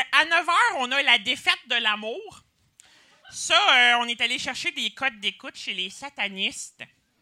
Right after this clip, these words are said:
Ça a l'air, ça a l'air dangereux de même, ça écoute la T V. Euh, cette semaine, on vous montre comment bien réussir votre Human Centipede. <laughs> Euh, Martin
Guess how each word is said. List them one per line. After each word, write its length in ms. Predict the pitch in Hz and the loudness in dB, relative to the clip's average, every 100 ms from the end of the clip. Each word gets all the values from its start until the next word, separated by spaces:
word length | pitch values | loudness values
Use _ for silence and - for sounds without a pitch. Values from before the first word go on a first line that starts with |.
| _ _ _ _ _ _ _ _ _ _ _ _ | _ _ _ _ _ _ _ _ _ _ _ _
Ça 220 | - 208 | -6 -2
a 60 | 202 | 2
l'air, 380 | 220 254 254 233 | 4 2 0 -6
ça 100 | 220 | 0
a 60 | 208 | 2
l'air 160 | 294 | 2
dangereux 420 | 294 269 247 254 | 0 -2 -4 -6
de 60 | 285 | -2
même, 200 | 285 294 | -2 -2
ça 140 | 247 | 0
écoute 200 | 208 294 | -2 -2
la 120 | 285 220 | -4 -4
T 240 | 226 202 | -4 -4
V. 180 | 190 311 - - - - 190 | -6 -10 -14 -20 -20 0 6
Euh, 320 | 208 208 214 | 8 6 2
cette 260 | - 359 - | -6 -8 -4
semaine, 220 | 339 277 370 427 427 330 | -2 0 0 0 -2 -4
on 120 | 240 | -4
vous 160 | 247 247 | -6 -4
montre 300 | 277 359 311 | -4 -4 -4
comment 320 | 240 254 320 | -2 0 -4
bien 260 | 247 269 294 | -4 -2 0
réussir 520 | 277 233 - 302 277 | -2 -4 -6 -6 -4
votre 200 | 226 - | -8 -8
Human 360 | 220 233 247 262 | -10 -6 -6 -6
Centipede. 880 | 240 233 202 190 - 226 330 302 233 _ _ _ - - | -10 -4 -2 -2 -4 -6 -6 -14 -20 _ _ _ -20 -18
<laughs> 60 | - 339 - 262 226 240 262 254 247 226 | -8 -6 -2 0 -2 -6 -10 -10 -4 2
Euh, 420 | 208 208 214 214 226 - | 6 6 6 4 -2 -2
Martin 300 | 240 262 359 | -2 2 2